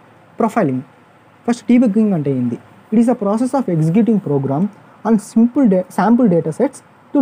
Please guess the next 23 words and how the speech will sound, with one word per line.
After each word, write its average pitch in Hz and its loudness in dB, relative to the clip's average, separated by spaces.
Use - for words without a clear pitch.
determine 247 2
whether 220 2
faulty 226 2
results 233 0
occur 277 -2
and 196 2
if 196 -10
so 302 -2
correct 156 -2
them. 143 -2
అంటే 190 0
ఇప్పుడు 185 -2
మనం 180 -2
అల్గారిథమ్ 214 6
అనేది 160 0
తీసుకున్నామంటే 143 -4
ఫస్ట్ 175 -4
మనము 151 0
ఇన్‌పుట్ 254 0
ఇచ్చి 294 -2
మన 208 0
అవుట్‌పుట్ 180 -2
అనేది 240 -2